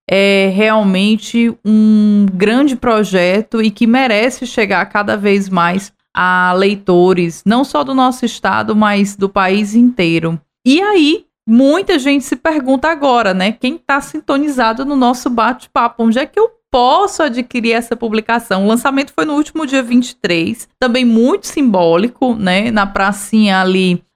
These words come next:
da U S, é também o retorno da livraria da editora U S, da Ed U S, também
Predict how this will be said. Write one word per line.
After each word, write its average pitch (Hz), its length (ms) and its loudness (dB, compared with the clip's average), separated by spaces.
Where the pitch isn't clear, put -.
da 208 680 0
U 196 220 4
S, 196 720 0
é 220 340 2
também 214 720 0
o 226 60 2
retorno 226 920 2
da 196 640 2
livraria 202 580 0
da 185 140 0
editora 180 460 0
U 175 120 2
S, 165 380 0
da 175 460 0
Ed 180 260 -2
U 175 100 0
S, 170 420 -2
também 196 760 0